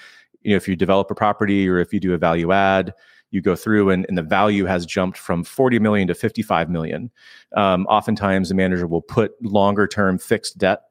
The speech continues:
on that project and then return a portion of the capital to the investors from that refinancing, from the proceeds of that debt,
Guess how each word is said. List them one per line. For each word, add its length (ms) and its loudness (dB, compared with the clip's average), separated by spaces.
on 200 2
that 180 0
project 540 0
and 80 2
then 80 2
return 480 0
a 40 0
portion 360 0
of 60 0
the 60 0
capital 640 0
to 100 0
the 100 2
investors 480 0
from 140 -2
that 100 0
refinancing, 680 -2
from 100 -2
the 80 0
proceeds 340 0
of 60 0
that 160 0
debt, 220 2